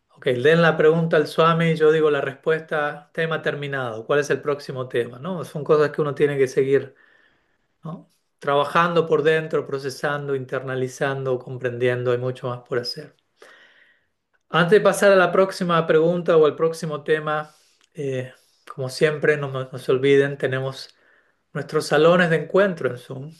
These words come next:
al cual los quiero invitar con todo mi corazón. Y los invito a que podamos abrirnos a compartir en Sangha, en confianza,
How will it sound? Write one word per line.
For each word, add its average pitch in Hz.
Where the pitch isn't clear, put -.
al 139
cual 143
los 139
quiero 147
invitar 147
con 127
todo 147
mi 139
corazón. 143
Y 131
los -
invito 143
a 131
que 123
podamos 143
abrirnos 143
a 131
compartir 139
en 147
Sangha, 170
en 139
confianza, 151